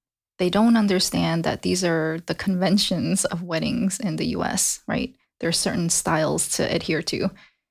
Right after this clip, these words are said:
They don't understand any of this, and their default is to criticize the hell out of my wedding invitations. That is how I grew up.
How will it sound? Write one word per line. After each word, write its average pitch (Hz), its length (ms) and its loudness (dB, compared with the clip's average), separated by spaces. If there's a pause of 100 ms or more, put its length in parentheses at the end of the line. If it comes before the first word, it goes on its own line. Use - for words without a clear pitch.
(240)
They 208 100 0
don't 262 180 8
understand 247 500 4
any 262 220 6
of 190 120 0
this, - 280 -2
and 190 160 2
their 202 160 2
default 202 580 0
is 196 140 -2
to 208 100 -4
criticize 233 880 0
the - 160 -4
hell 190 460 0
out 170 160 0
of 170 120 -6
my 165 140 -2
wedding 165 260 0
invitations. - 800 -6 (880)
That 185 280 0
is 202 140 2
how 165 200 0
I 160 100 0
grew - 240 -6
up. - 280 -6